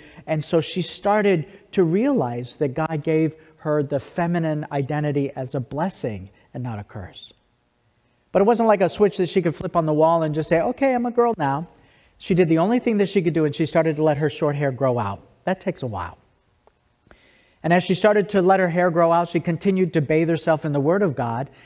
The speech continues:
And in this relationship that started to bloom and blossom, she started replacing the items of her closet. And I want you to see who Marissa is today. Isn't that amazing?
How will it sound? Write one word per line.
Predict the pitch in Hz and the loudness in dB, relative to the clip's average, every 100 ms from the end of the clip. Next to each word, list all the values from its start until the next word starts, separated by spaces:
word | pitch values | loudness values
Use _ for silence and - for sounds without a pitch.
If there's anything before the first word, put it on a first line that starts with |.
| - | -2
And | 165 | 0
in | 175 | 2
this | 175 - | 0 0
relationship | 165 185 196 196 185 151 | 2 2 2 0 0 0
that | 160 | 0
started | - 156 147 | 2 0 0
to | 147 | -2
bloom | 131 147 190 220 185 | -2 0 0 0 -2
and | 139 | -2
blossom, | 127 160 190 165 151 - - | 0 0 2 0 -2 -6 -16
she | - 185 | -6 0
started | 214 208 | 2 2
replacing | 185 180 202 196 196 185 170 - - | 2 2 2 2 2 0 -2 -8 0
the | 175 185 | 2 2
items | 165 180 165 143 | 2 2 0 -2
of | 170 143 | -4 -2
her | 151 | -4
closet. | - 165 175 165 131 120 - | -4 2 2 2 -2 -6 -4
And | 147 143 | -2 0
I | 143 151 | 0 -2
want | 151 175 247 - | 0 -2 -4 -4
you | |
to | 220 | -4
see | 185 - 147 143 151 _ _ _ | -4 -4 -2 -2 -6 _ _ _
who | 170 | -4
Marissa | 151 139 151 151 160 | -2 0 0 -2 -4
is | - 135 127 | -2 -4 -6
today. | - 107 82 82 _ _ _ _ _ _ _ _ _ _ _ _ _ _ _ _ _ _ _ _ _ _ - | -10 -10 -10 -14 _ _ _ _ _ _ _ _ _ _ _ _ _ _ _ _ _ _ _ _ _ _ -14
Isn't | 143 185 | -6 -4
that | 185 | -2
amazing? | 175 143 139 156 202 208 | -4 -4 -6 -8 -14 -18